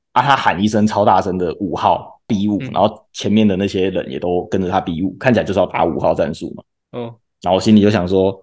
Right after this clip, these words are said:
Speaker 1: 我来观察一下他们五号战术是怎么跑的。
Speaker 2: 五号战术是什么？
Speaker 1: 对。<laughs> 结果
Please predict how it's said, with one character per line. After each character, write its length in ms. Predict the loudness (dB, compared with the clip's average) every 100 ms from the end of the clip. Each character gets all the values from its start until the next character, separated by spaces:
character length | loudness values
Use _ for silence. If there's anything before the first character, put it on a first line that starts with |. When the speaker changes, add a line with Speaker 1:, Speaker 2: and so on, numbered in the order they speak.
| _
Speaker 1:
我 140 | -2
来 100 | 0
观 320 | -2 4 4 6
察 220 | 4 2
一 40 |
下 100 | 4
他 40 | 4
们 100 | 2
五 160 | 0
号 160 | 0 2
战 140 | 0 -2
术 100 | 0
是 140 | 2
怎 0 |
么 0 |
跑 0 |
的。 0 |
Speaker 2:
五 0 |
号 0 |
战 180 | 0 -2
术 80 | -2
是 160 | -2
什 80 | -2
么？ 180 | -4 -8 _ _
Speaker 1:
对。 260 | 0 0 -2 -6 -12
<laughs> 240 | -18 _ 2
结 140 | 6
果 480 | 8 6 4 -6